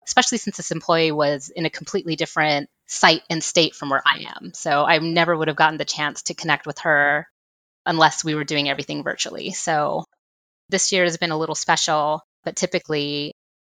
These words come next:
just getting to celebrate other cultures that are Latin, that are, aren't just Mexican cultures or aren't just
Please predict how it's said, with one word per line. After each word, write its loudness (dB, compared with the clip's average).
just -8
getting -2
to -4
celebrate 0
other -2
cultures -4
that 0
are 0
Latin, 0
that -2
are, 2
aren't 2
just -4
Mexican -2
cultures -2
or 0
aren't 0
just -2